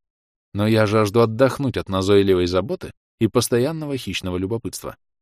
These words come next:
«Предлагаю подготовку площадки для будущего лагеря возложить на меня и Кирею», прогудел Бом, выглядевший сейчас крайне для меня непривычно.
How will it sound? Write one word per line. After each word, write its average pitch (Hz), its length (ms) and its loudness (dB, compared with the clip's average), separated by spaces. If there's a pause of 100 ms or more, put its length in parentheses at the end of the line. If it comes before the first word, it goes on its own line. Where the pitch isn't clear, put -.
(680)
«Предлагаю 92 600 2
подготовку 95 640 0
площадки 98 540 0
для 92 160 -2
будущего 95 440 0
лагеря 101 400 2
возложить 92 500 0
на 98 80 -4
меня 92 340 -4
и 104 80 -4
Кирею», 127 480 0 (800)
прогудел 82 480 -4
Бом, 117 220 -2 (360)
выглядевший 107 580 -2
сейчас 107 340 -2
крайне 107 360 -4
для 160 140 -4
меня 90 240 -6
непривычно. 104 640 -8